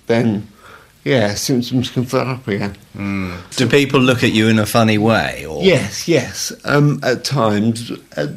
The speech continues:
Speaker 1: at times, yeah. Often some people have asked me about it, um, ju-, just sort of like strangers, sh-, strangers in shops, um, taxi drivers, and, um, I'm more than happy to sort of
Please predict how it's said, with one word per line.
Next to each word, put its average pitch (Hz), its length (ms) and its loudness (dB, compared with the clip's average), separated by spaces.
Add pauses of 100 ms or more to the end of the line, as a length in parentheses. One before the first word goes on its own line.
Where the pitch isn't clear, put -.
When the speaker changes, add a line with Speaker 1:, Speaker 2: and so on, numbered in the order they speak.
(140)
Speaker 1:
at 143 180 -4
times, 113 440 -2
yeah. 110 260 0 (600)
Often 170 340 4
some 143 220 0
people 131 280 2
have 131 220 4
asked 139 200 -4
me 98 360 0
about 104 480 2
it, - 200 -6 (680)
um, 117 400 2
ju-, 151 280 2
just 120 300 -2
sort 120 180 0
of 117 60 -8
like 113 180 4 (260)
strangers, 117 680 2
sh-, 123 220 -8 (200)
strangers 113 540 0
in 113 80 -4
shops, - 640 -2 (140)
um, 110 440 -2
taxi - 460 -6
drivers, 110 400 2
and, 123 440 2
um, 123 400 2 (600)
I'm 156 120 0
more 156 240 4
than 139 100 0
happy 139 320 -4
to 127 60 -6
sort 120 300 2
of 113 60 -4